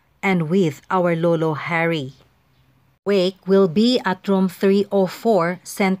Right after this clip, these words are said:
Peter's Chapel, Commonwealth, Quezon City. Viewing will start on November twenty, twenty twenty-two, at three P M onwards until November twenty-two, twenty twenty-two.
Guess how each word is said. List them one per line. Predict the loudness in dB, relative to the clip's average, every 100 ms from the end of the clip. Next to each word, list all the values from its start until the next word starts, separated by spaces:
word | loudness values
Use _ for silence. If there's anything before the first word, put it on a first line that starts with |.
| -2
Peter's | -4 -2 0 0 -2 -6 -6
Chapel, | -2 -2 -2 -4
Commonwealth, | -2 -2 -2 -2 -2 -2 -6 -6
Quezon | -6 -4 -4
City. | -4 -4 -4 -2 0 0 -6 _ -20 -20 -20 _ _
Viewing | -2 2 4 2 2 0
will | 0 -2
start | -4 -2 0 -2 -6 -6
on | -4
November | -2 -4 -4 -6
twenty, | -6 -8 -6 -6 -6
twenty | -6 -8 -6 -6
twenty-two, | -6 -8 -10 -6 -2 -2 -6 _ _ _
at | -8 -8 -8
three | -2 -2
P | 0 -6 -4
M | -4 -4 -4
onwards | -4 -2 -2 -2 -4 -8 -16 -6
until | -6 -4 -4 -4
November | -4 -4 -4 -6 -4 -2 -4 -6
twenty-two, | -8 -8 -8 -12 -4 -4 -2 -6
twenty | -4 -4 -6
twenty-two. | -8 -10 -8 -12 -6 -4 -4 -6